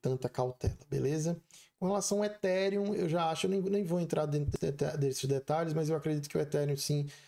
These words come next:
ele pode performar melhor do que o B T C aí dentro dessas próximas semanas, quem sabe, possivelmente nos próximos meses, beleza? Então é isso, galera, espero ter ajudado. De novo, deixa o like, se inscreve, uma análise bem completa, bem diferente da que é apresentada aqui no Brasil.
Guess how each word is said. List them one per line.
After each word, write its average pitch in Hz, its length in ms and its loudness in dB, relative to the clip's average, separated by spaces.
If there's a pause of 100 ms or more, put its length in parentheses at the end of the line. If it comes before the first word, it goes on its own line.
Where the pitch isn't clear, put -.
(140)
ele 139 140 0
pode 143 220 0
performar 143 420 0
melhor 131 220 2
do 127 80 -8
que - 80 -2
o - 20 2
B 131 100 2
T 131 140 -2
C - 140 0
aí 127 100 2
dentro 120 220 -2
dessas 131 280 -2
próximas 127 380 -2
semanas, 160 500 0 (260)
quem 151 120 -2
sabe, 139 400 0 (320)
possivelmente 202 500 0
nos 151 120 -2
próximos 151 400 0
meses, 127 420 -4 (400)
beleza? 196 420 2 (300)
Então 202 180 2
é 185 80 4
isso, 196 200 0
galera, 180 220 2
espero 175 280 0
ter 175 140 2
ajudado. 156 640 0 (260)
De 185 80 -2
novo, 147 300 2
deixa 151 240 0
o 156 40 2
like, 160 220 0
se - 100 -2
inscreve, 156 340 0
uma 151 80 0
análise 143 240 0
bem 156 260 2
completa, 156 460 0
bem 156 120 2
diferente 156 320 -2
da - 80 -4
que - 100 0
é 151 40 0
apresentada 135 460 0
aqui 139 120 -2
no 143 60 2
Brasil. 180 500 0